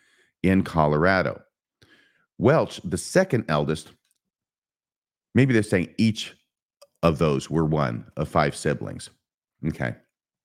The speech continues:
Welch, the second eldest, said she was abused when she was four years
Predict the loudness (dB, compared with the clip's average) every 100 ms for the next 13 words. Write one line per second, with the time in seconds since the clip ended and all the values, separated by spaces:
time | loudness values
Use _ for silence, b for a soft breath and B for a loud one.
0 | _ _ _ _ _ b b b b b
1 | 2 4 4 -2 -10 -2 -2 0 -2 0
2 | 0 2 -2 -4 -14 -4 -2 -2 0 2
3 | 2 0 -2 2 0 -2 -10 _ _ _
4 | _ _ -4 0 2 0 -2 -6 0 2
5 | 2 2 2 0